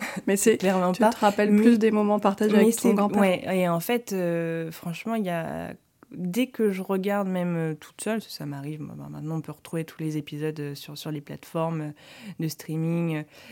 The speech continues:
Speaker 2: et en fait, euh, c'est le rire de mon grand-père qui résonne, euh, bah,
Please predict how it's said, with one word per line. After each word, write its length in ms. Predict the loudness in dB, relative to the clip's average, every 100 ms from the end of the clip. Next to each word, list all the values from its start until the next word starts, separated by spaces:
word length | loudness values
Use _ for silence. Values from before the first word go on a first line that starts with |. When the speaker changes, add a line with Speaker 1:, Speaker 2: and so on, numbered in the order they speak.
| -16
Speaker 2:
et 260 | -6 -2 0
en 100 | -2
fait, 280 | -4 -6 -6
euh, 380 | -6 -6 -6 -8
c'est 200 | -6 -2
le 340 | -2 0 0
rire 320 | 0 0 0 0
de 120 | -2
mon 180 | 0 -2
grand-père 480 | -2 -2 -2 -2
qui 180 | -6 -8
résonne, 500 | -2 0 2 0 0
euh, 200 | 0 -2 -4
bah, 360 | -4 -4 -6